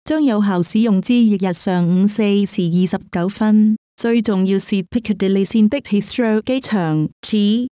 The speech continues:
五站亦会运作，以后周末期间深夜落机亦不用怕了。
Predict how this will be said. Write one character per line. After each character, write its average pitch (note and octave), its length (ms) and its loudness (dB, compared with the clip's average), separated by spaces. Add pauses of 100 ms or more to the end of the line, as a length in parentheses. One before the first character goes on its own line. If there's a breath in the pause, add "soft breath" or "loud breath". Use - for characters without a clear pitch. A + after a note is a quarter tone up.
五 F3+ 220 2
站 F#3+ 280 0
亦 F#3 160 0
会 F#3 220 0
运 G3 240 0
作， G#3+ 220 -4 (180)
以 F#3 160 2
后 F#3+ 140 0
周 B3+ 240 -2
末 A3+ 180 2
期 F3+ 320 -4
间 B3+ 240 0
深 D4 300 0
夜 G3 240 2
落 F3 200 -2
机 C4+ 220 0
亦 G#3+ 100 0 (160)
不 B3+ 100 -6
用 F3+ 200 2
怕 G#3+ 160 0
了。 F#3 380 0